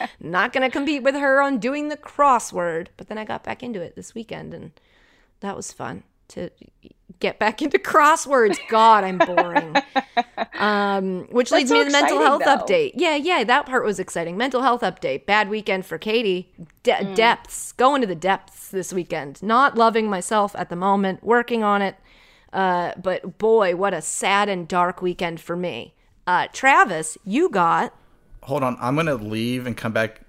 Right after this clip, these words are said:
Speaker 3: I,
Speaker 2: Why?
Speaker 3: your videos are, like, frozen, so I know that I'm off with my talking.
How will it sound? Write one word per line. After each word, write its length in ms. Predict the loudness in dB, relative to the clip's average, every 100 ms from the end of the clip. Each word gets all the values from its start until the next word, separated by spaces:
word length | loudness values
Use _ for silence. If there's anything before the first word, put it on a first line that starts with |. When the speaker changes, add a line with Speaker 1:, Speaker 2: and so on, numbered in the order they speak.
| -10 -8
Speaker 3:
I, 120 | -8 -10
Speaker 2:
Why? 420 | -6 -4 -2 -2 2
Speaker 3:
your 120 | 4
videos 520 | 6 4 4 2 0
are, 80 | 0
like, 420 | 0 -2 -6 -14
frozen, 440 | -6 -2 0 -2 -4
so 220 | -4 -2
I 100 | -2
know 180 | 0 0
that 140 | 0
I'm 200 | -2 -6 -6
off 360 | -4 -4 -8
with 160 | -12 -8
my 120 | -8
talking. 560 | -6 -4 -4 -6 -10